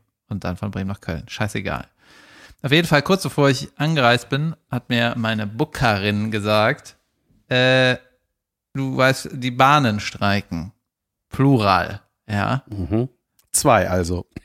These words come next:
Speaker 1: So. Und ich hab gedacht, ich Idiot, ja, hab gedacht, wenn es heißt, die Bahnen streiken, das bedeutet, die Bahnen fahren nicht.
Speaker 2: Und zwar keine, hast du gedacht.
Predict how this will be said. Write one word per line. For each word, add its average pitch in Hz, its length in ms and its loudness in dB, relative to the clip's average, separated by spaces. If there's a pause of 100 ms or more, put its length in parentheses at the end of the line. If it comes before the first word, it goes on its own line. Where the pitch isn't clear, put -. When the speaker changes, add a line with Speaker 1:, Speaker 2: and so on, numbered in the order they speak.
(260)
Speaker 1:
So. 104 300 0 (600)
Und 139 160 2
ich 151 140 0
hab - 120 -2
gedacht, 143 540 0 (120)
ich - 360 -2
Idiot, 135 840 0
ja, 123 340 2
hab 147 200 -4
gedacht, 123 320 0
wenn 131 120 -2
es 127 140 -4
heißt, 127 300 -4
die 113 100 -4
Bahnen 123 460 4
streiken, 110 840 0 (300)
das 113 160 -6
bedeutet, 92 680 -2 (200)
die 165 100 -6
Bahnen 135 460 2
fahren 104 540 2
nicht. - 480 -6 (180)
Speaker 2:
Und 98 180 -2
zwar 90 240 0
keine, 131 380 4
hast 92 220 0
du 95 80 0
gedacht. 87 440 -2